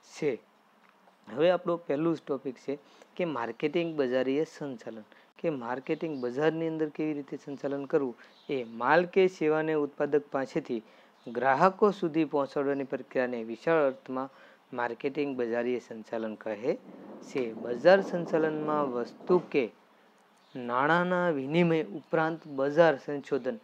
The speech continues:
વિતરણ વ્યવસ્થા એટલે કે વેચાણ વૃદ્ધિ, સંગ્રહ, વીમો વગેરે અનેક બાબતોનો સમાવેશ થાય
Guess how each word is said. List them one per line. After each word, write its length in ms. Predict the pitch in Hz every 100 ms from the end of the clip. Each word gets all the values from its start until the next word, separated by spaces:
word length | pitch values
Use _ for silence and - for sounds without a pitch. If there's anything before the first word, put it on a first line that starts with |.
| - _ _ _
વિતરણ 380 | 147 143 156 147
વ્યવસ્થા 580 | 131 131 127 - - 127
એટલે 320 | 117 131 170
કે 240 | 165 147 113 - _ _ _ -
વેચાણ 420 | 160 - 202 214
વૃદ્ધિ, 400 | 190 175 139 175
સંગ્રહ, 560 | 160 - 165 170 160 139 113 _ _ _ _ _ -
વીમો 500 | 147 165 165 165 156
વગેરે 420 | 135 139 156 151
અનેક 300 | 139 165 156
બાબતોનો 480 | 143 127 131 135 127 -
સમાવેશ 340 | 117 117 117 - -
થાય 240 | 120 165